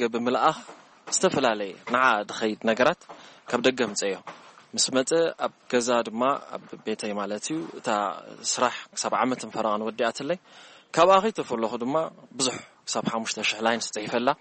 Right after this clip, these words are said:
እቲ ስራሕ እሳ ክትሰርሖ እቲ ከቢድ እዩ ማለት ሪፈረንስ የብልካን ወላ እውን፣ እ፣ እ፣ ትሰርሖ፣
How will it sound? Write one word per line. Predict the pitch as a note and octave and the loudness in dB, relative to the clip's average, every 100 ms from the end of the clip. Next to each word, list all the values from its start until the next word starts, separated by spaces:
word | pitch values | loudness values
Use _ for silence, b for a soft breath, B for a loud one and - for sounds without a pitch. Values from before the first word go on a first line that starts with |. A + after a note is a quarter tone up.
| B B B B B B | B B B B B B
እቲ | - - | -10 -2
ስራሕ | F3 E3 D3+ - | 0 2 0 -2
እሳ | - E3+ | 0 2
ክትሰርሖ | D3 - C3+ - C3 - | 2 0 -2 2 0 0
እቲ | - - A#2 G2 - - - - - | -8 -6 -6 -8 -12 -18 -20 -20 -8
ከቢድ | - D#3+ C3+ G#2+ | 0 2 2 -2
እዩ | A#2+ - B B B | -6 -12 B B B
ማለት | A2 A#2 | 0 2
ሪፈረንስ | B2 B2 C3+ A2+ - | -2 2 2 0 -4
የብልካን | G#2+ G2+ - C3 | -8 -8 -4 -2
ወላ | A2+ G#2+ | -2 -2
እውን፣ | G#2 G2+ - | -2 -4 -10
እ፣ | - D#2+ - - B B B B | -12 -12 -12 -16 B B B B
እ፣ | G#2 F#2+ | -8 -6
ትሰርሖ፣ | F2 - C3+ | 0 0 0